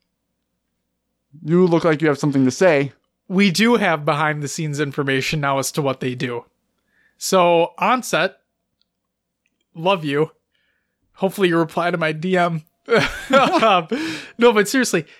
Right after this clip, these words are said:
Speaker 2: he did an interview with, uh, Stellar and Eco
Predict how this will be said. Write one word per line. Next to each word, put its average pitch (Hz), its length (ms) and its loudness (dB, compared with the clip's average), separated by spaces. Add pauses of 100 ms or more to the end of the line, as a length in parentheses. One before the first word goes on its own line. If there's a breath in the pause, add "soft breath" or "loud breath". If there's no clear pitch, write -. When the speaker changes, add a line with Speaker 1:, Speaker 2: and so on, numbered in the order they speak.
Speaker 2:
he 240 280 0
did 185 480 2 (100)
an 175 140 -2
interview 160 540 2 (280)
with, 160 440 0 (200)
uh, 143 580 0 (2500)
Stellar 185 600 0
and 185 120 0
Eco 180 440 -2